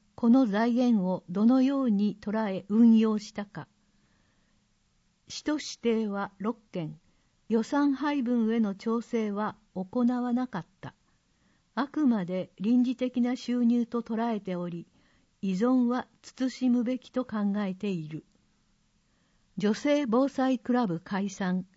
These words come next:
四年度で解散したが、従来担ってきた役割をどのように引き継ぐか。全地区にある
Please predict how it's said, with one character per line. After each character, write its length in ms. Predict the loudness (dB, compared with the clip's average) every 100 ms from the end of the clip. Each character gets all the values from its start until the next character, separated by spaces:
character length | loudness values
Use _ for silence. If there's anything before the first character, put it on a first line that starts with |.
| _ _ _ _ _
四 200 | 4 6
年 240 | 8 6
度 120 | 4 2
で 120 | -4
解 260 | -4 -4
散 320 | -2 0 0 0
し 100 | -2
た 160 | -2
が、 220 | -2 -4 -12 _ _ _
従 320 | -2 0 2 0
来 300 | -2 -4 0
担 320 | 2 4 2
っ 40 |
て 200 | 0 -4
き 100 | -6
た 140 | -4 -4
役 320 | -4 -4 -4
割 320 | -2 -2 -4
を 200 | -4 -6 _ -6
ど 180 | 2 4
の 160 | 6
よ 200 | 4 4
う 40 | 2
に 100 | 2
引 200 | -2 -4
き 120 | -6
継 160 | 0
ぐ 180 | 0 0
か。 220 | -4 -16 -16 _ _ _ _ _ _ _ _ _
全 320 | -4 2 2
地 140 | 0 -4
区 140 | 0
に 140 | 0 2
あ 140 | -2
る 240 | -4 -8